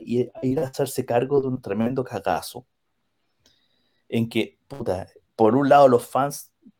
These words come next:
queremos una cosa que no nos la están dando, por el otro lado el, el estudio, puta, está medio morir saltando con la, las relaciones con toda la gente que participó en esa época, eh, que la,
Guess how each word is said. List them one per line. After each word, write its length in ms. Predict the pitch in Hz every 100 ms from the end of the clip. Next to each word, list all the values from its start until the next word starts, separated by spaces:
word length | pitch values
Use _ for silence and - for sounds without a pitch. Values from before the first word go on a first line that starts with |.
| _
queremos 540 | - 107 127 165 160 151
una 260 | 151 135
cosa 440 | 135 143 - 147 147
que 80 | 117
no 100 | 127
nos 140 | 131
la 60 | 131
están 260 | - 123
dando, 480 | 123 127 127 123 123
por 140 | 104
el 100 | 98
otro 200 | 113 -
lado 280 | 120 120 120
el, 400 | 107 107 104 104 -
el 180 | 101 104
estudio, 480 | - 135 131 123
puta, 240 | 127 131 120
está 200 | - 117
medio 280 | 123 123 120
morir 240 | 110 120
saltando 680 | - - - 147 156 147 143
con 200 | 123 123
la, 100 | 120
las 260 | 120 120
relaciones 640 | 120 120 104 - 147 131 131
con 180 | 120
toda 160 | - 131
la 80 | 123
gente 360 | - 143 -
que 120 | - 127
participó 520 | 120 - 127 - 147
en 80 | 135
esa 200 | - 147
época, 480 | 147 139 131 131 - _ _ _ _ _
eh, 480 | 107 104 202 202 196 _ _ _
que 220 | - 170
la, 240 | 151 127